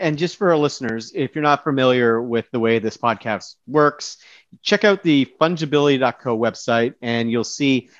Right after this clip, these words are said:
uh, a widget that we maintain. Every episode has its own challenge. You can go to that widget. You can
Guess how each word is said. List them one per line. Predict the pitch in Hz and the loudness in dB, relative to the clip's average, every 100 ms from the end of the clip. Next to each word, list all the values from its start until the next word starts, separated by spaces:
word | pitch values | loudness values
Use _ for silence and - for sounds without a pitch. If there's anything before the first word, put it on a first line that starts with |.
| _ | _
uh, | - 131 120 120 | 0 2 4 2
a | 135 | 2
widget | 147 156 214 214 _ _ | 2 2 0 0 _ _
that | 131 131 123 - | -4 0 0 -2
we | 123 120 | -4 -2
maintain. | 117 117 113 151 147 151 151 - | -2 -4 -2 0 0 0 -2 -2
Every | 143 147 139 | 0 4 2
episode | 139 135 139 131 | 2 -2 -2 -2
has | 120 123 117 | 0 -2 -2
its | 117 127 | -6 -6
own | 117 | -6
challenge. | - 127 120 143 185 - _ _ _ | -6 -4 -4 -4 -8 -12 _ _ _
You | 120 | -6
can | 127 | 0
go | 143 | 4
to | 156 | 4
that | 156 135 | 4 2
widget. | 131 120 127 120 - | 0 0 0 -2 -2
You | 123 117 | -4 -4
can | 110 127 113 113 113 104 | -2 -2 -2 -2 -4 -8